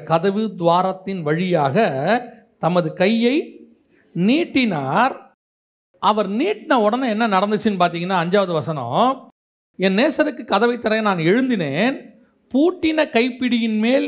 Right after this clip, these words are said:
என் கைகளிலிருந்து வெள்ளை போலமும் என் விரல்களிலிருந்து வாசனையுள்ள வெள்ளை போலமும் வடிந்தது.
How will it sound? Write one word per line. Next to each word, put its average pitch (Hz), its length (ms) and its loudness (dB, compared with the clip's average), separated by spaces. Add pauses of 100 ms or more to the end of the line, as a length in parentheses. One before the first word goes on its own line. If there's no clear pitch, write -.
என் 185 220 0
கைகளிலிருந்து 226 840 0
வெள்ளை 180 300 2
போலமும் 196 500 0 (560)
என் 185 200 0
விரல்களிலிருந்து 247 760 0 (560)
வாசனையுள்ள 277 840 0
வெள்ளை 240 280 0
போலமும் 233 500 0
வடிந்தது. 262 380 -2